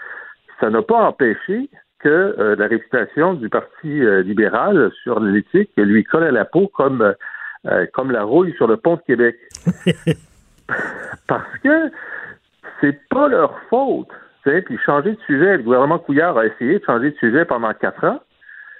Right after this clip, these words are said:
mais à toutes les deux semaines, il y avait une nouvelle révélation sur, euh, des choses qui s'étaient passées sous le gouvernement Charest. Et donc, ni adopter un code d'éthique, ni changer de sujet, euh, n'a fait en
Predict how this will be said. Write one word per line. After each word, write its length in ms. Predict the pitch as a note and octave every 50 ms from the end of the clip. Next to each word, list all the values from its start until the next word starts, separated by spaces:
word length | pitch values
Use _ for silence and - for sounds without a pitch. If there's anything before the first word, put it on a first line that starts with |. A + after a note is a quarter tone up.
| - _ -
mais 320 | A2 A#2 C3+ E3 F#3 F3
à 100 | C3 A2+
toutes 220 | - - B3+ -
les 120 | - G#3+ D3+
deux 220 | B2+ C#3+ E3+ E3+ - -
semaines, 300 | - C#3+ C#3+ F3 A#3+ B3 A#3+
il 60 | G3
y 60 | C#3+
avait 220 | B2+ A#2 C3+ D3+
une 140 | C#3+ C3+ C3+
nouvelle 280 | C3+ C#3+ D3+ G3+ A3+ A3
révélation 920 | E3 D#3+ D3 D3+ D3+ C#3 C3+ B2+ A#2+ - - - D3+ D#3 E3+ G3 A3 A3 G#3 - -
sur, 360 | - D3+ C#3+ D#3+ E3+ E3 B2 A2
euh, 240 | A2+ G#2+ G#2 G#2+
des 160 | G#2+ A#2 A#2 G#2+ -
choses 160 | - E3+ F3+
qui 80 | F3 - -
s'étaient 240 | D3 C3 A#2 C#3 B2+
passées 540 | - B2+ A#2 G#2+ - - - E3+ F3 E3 - - -
sous 140 | - F#3+ F#3
le 60 | D#3+
gouvernement 440 | C#3 B2+ B2+ B2 B2 A#2+ B2 C#3+ D3+ C#3+ -
Charest. 440 | B2 A2 G#2 A2 C3+ F#3+ B3 B3 _ - - - - - - - - - _ -
Et 100 | - A2+
donc, 300 | A#2+ D3+ F#3 G#3 G#3 - - - - -
ni 560 | B2+ B2 C3+ D#3 G3 A#3+ C4+ C4+ C4 G#3 - _ _ _ - -
adopter 420 | C#3 B2+ C3+ D3 C#3 - - G3
un 120 | F3+ C#3+
code 240 | - - F3 D#3+ D3
d'éthique, 480 | C#3 C#3+ C3 - - - F3 E3+ E3 - - - - - _ - - A2 B2 -
ni 240 | E3 G#3 B3 B3 G#3+ - -
changer 300 | E3+ C#3+ C3 A#2+ D3 D3+
de 80 | - - -
sujet, 460 | B2+ A2+ A2 B2 D#3 G#3 C4 C#4+ C4+ _ _ - - - - - _ -
euh, 200 | A2 G#2+ A2 G#2+
n'a 180 | A2+ A#2+ B2
fait 180 | - - F#3+ G#3+
en 160 | F#3+ C3+ A2+